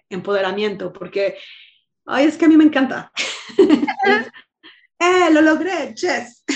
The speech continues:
Speaker 1: <laughs>
Speaker 2: Muy bien, estoy apuntándolo. Perfecto. Muy bien, pues aquí queda apuntadita.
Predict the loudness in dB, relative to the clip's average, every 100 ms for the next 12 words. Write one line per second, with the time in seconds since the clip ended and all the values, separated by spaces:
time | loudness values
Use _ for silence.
0 | -8 -14 _ -8 -4 -4 -6 -6 -8 -10
1 | -12 _ _ _ _ _ _ -20 -20 _
2 | -2 0 0 -2 -8 -8 -4 -4 -4 -6
3 | -4 -4 -4 -6 -12 _ _ _ _ _
4 | _ _ _ _ _ _ _ _ _ _
5 | _ _ _ _ _ _ _ _ _ _
6 | _ _ _ _ _ _ _ _ _ _
7 | _ _ -2 -2 -4 -8 -4 -4 -6 -18
8 | _ _ _ _ -20 _ _ -4 -2 0
9 | -2 -4 -4 -4 -2 -2 -2 -4 -2 -2
10 | -2 -4 -6 -8